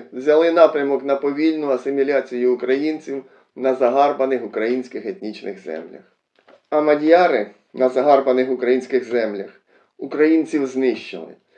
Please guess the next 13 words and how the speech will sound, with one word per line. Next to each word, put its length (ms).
а 240
решту, 440
що 220
залишилось, 760
змадяризували. 1120
На 340
обслугу 720
нічого 440
не 100
залишили. 600
Хто 380
й 40
коли 560